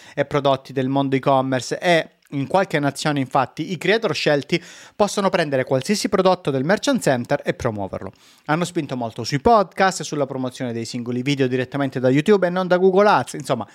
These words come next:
le news finora riportate nei primi mesi del duemilaventitré le trovate nell'articolo su Relevant, nove novità impattanti per i brand che usano YouTube. Ci sono però alcune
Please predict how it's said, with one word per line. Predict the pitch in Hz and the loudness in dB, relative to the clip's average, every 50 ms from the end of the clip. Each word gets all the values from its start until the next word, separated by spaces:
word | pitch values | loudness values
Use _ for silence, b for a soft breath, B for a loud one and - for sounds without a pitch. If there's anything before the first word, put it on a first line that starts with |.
| B B B B B B B B | B B B B B B B B
le | 170 196 | 0 0
news | 220 254 277 254 202 156 175 190 196 190 - - _ _ | 2 4 4 4 4 4 4 4 4 2 0 -8 _ _
finora | - - 190 196 214 220 196 185 | -6 -2 0 2 4 4 4 4
riportate | 175 160 170 170 175 196 190 180 | 2 2 2 0 0 0 -2 0
nei | 170 165 | -2 -2
primi | 160 185 208 196 185 | 0 0 -2 -2 0
mesi | 180 180 175 165 - 160 | 0 0 0 0 -2 -2
del | 147 147 143 | -2 -2 -2
duemilaventitré | 143 170 202 208 202 190 180 220 214 202 220 196 190 175 160 | 0 0 0 0 0 0 0 -2 -4 -2 -2 0 2 4 4
le | 151 160 170 | 4 2 2
trovate | 185 175 160 147 147 | 4 4 4 2 0
nell'articolo | 143 156 165 165 165 - - 175 160 147 139 131 | -2 -2 0 0 -2 0 -4 -4 -2 -2 -2 -2
su | - 196 185 | 0 0 2
Relevant, | 170 175 175 165 156 151 151 156 160 165 156 - 151 B B B B B B B - | 4 6 6 6 6 6 4 4 2 0 -2 -4 -4 B B B B B B B -2
nove | 165 190 233 220 170 127 123 117 - | 2 4 4 4 4 2 -2 -6 -4
novità | 135 151 170 208 196 - 233 247 - - | -2 -2 -2 0 0 0 0 0 0 -4
impattanti | 156 143 - 160 - - 190 175 156 131 151 143 | -4 -2 -2 -2 0 0 0 0 0 -2 -2 0
per | 185 214 | 0 0
i | 220 | 2
brand | 165 147 143 135 131 | 2 2 2 2 2
che | - - 143 | 0 -2 0
usano | 139 139 131 147 139 135 127 | 0 0 0 0 -2 0 0
YouTube. | 123 117 - - 107 95 92 B B B B B | 0 0 0 -2 -4 -4 -6 B B B B B
Ci | - - | -4 0
sono | 202 240 254 247 | 2 4 4 4
però | 196 202 185 170 156 | 4 4 4 4 4
alcune | 151 147 - - 262 285 247 214 170 120 - _ | 2 0 -2 -2 0 2 2 2 2 0 -2 _